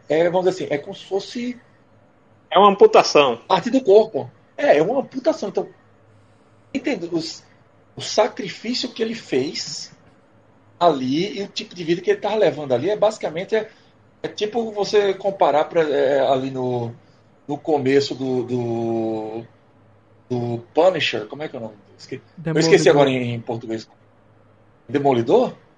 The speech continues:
Speaker 3: Não, não,
Speaker 1: Não,
Speaker 3: Punisher,
Speaker 1: Justiceiro,
Speaker 3: Justiceiro,
Speaker 1: Justiceiro.
Speaker 3: é.
Speaker 1: Justiceiro, que ali no começo que ele tava lá, que, é que o, todo mundo achava que ele era um débil mental, que tava só quebrando negócio ali. Aquele negócio, o cara, entendeu? Ele tinha que criar aquela, aquela, vamos dizer assim, é,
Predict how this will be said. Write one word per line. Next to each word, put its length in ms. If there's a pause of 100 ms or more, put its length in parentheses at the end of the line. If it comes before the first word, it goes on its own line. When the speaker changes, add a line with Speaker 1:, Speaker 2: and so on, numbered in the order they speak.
(120)
Speaker 3:
Não, 200
não, 100
Speaker 1:
Não, 180
Speaker 3:
Punisher, 120
Speaker 1:
Justiceiro, 380
Speaker 3:
Justiceiro, 460
Speaker 1:
Justiceiro. 320
Speaker 3:
é. 140 (840)
Speaker 1:
Justiceiro, 540
que 100
ali 120
no 100
começo 340
que 80
ele 60
tava 160
lá, 220
que, 100
é 60
que 100
o, 160 (420)
todo 100
mundo 120
achava 260
que 100
ele 80
era 100
um 60
débil 220
mental, 420
que 100
tava 300
só 180
quebrando 380
negócio 320
ali. 220 (960)
Aquele 260
negócio, 280
o 40
cara, 160
entendeu? 380 (460)
Ele 180 (100)
tinha 160
que 140
criar 260
aquela, 320 (1000)
aquela, 480
vamos 180
dizer 40
assim, 280
é, 40